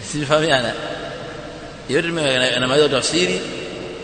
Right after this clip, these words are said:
anamalizia mwisho, mambo yameisha. Khutba imefanyaje? Ishasimama. Hatakuwa tena na shida ya kuhangaika, tunaanza kuangalia khatibu.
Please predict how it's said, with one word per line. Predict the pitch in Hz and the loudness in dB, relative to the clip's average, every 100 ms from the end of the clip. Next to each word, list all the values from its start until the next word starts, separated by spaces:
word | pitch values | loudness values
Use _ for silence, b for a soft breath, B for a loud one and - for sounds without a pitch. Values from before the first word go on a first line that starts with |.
| - - - | -14 -14 -4
anamalizia | 117 120 120 123 139 135 | -2 0 0 0 4 2
mwisho, | 131 156 - 170 127 | 2 0 2 0 0
mambo | 175 185 | 0 2
yameisha. | 180 - 123 143 - - - - - - - - | 2 2 -2 -4 -8 -10 -10 -10 -12 -12 -14 -8
Khutba | 170 175 160 180 170 | 2 6 6 6 0
imefanyaje? | 151 139 160 190 214 233 - - - - - - | -4 0 4 6 6 4 -2 -4 -4 0 0 2
Ishasimama. | 196 190 196 170 131 - - - - - - - - - - - - - | 0 2 2 2 0 -4 -8 -8 -10 -10 -12 -12 -14 -14 -14 -16 -16 -4
Hatakuwa | 131 135 185 175 | -2 0 4 6
tena | 180 | 8
na | 170 156 | 6 4
shida | 180 175 | 4 4
ya | |
kuhangaika, | 151 156 143 160 139 | 6 4 6 4 4
tunaanza | 135 139 | 2 0
kuangalia | 135 135 131 | 0 0 -2
khatibu. | 139 123 151 | -2 -2 -2